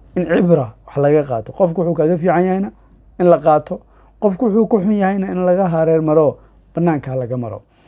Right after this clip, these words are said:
Mason Greenwood wuxuu ka fakarayaa ku biirista kooxda kubadda cagta Barcelona, laakiin hal mid wuu diidi doonaa.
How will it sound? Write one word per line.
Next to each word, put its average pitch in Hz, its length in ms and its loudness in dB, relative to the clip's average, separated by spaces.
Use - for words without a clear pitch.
Mason 196 360 2
Greenwood 175 440 0
wuxuu 139 140 -4
ka 202 120 2
fakarayaa 160 460 2
ku 147 120 -10
biirista 156 340 -4
kooxda 143 240 -4
kubadda 143 280 -4
cagta 143 220 -4
Barcelona, 135 480 -4
laakiin 147 320 2
hal 214 200 4
mid 196 200 4
wuu 160 160 -2
diidi 170 320 2
doonaa. 120 420 -2